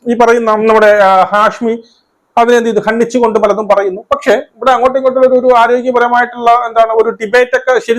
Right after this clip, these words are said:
തന്നെയാണ്. പക്ഷെ ഇവിടെ ഈ പുള്ളി വീണ്ടും വീണ്ടും ഇതിനകത്ത് ഈ പറയുന്ന നമ്മുടെ ഹാഷ്മിനെ, "നീ വിവരമില്ലാത്തവനാണ്, നിനക്ക് ബുദ്ധിയില്ല, നിനക്ക് മണ്ടത്തരം എൻ്റെ അടുത്ത് പറയില്ല", അങ്ങനെ ഒരു വളരെ മെച്ചമായ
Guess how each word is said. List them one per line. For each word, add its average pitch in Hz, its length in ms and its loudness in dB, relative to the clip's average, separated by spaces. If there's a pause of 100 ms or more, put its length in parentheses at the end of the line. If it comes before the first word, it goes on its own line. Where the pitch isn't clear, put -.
തന്നെയാണ്. 214 240 -2
പക്ഷെ 190 200 -6
ഇവിടെ 202 300 0 (440)
ഈ 320 100 -8
പുള്ളി 302 200 -2
വീണ്ടും 269 380 2
വീണ്ടും 233 400 0 (200)
ഇതിനകത്ത് 226 600 0 (380)
ഈ 220 160 -6
പറയുന്ന 208 400 2
നമ്മുടെ 196 720 2
ഹാഷ്മിനെ, 196 580 -4
"നീ 214 180 -4
വിവരമില്ലാത്തവനാണ്, 202 960 0
നിനക്ക് 196 280 -4
ബുദ്ധിയില്ല, 190 680 -4
നിനക്ക് 190 220 -4
മണ്ടത്തരം 190 500 0
എൻ്റെ 196 100 -4
അടുത്ത് 190 160 -10
പറയില്ല", 190 180 -4
അങ്ങനെ 233 180 -4
ഒരു 247 140 0
വളരെ 240 680 0
മെച്ചമായ 226 840 0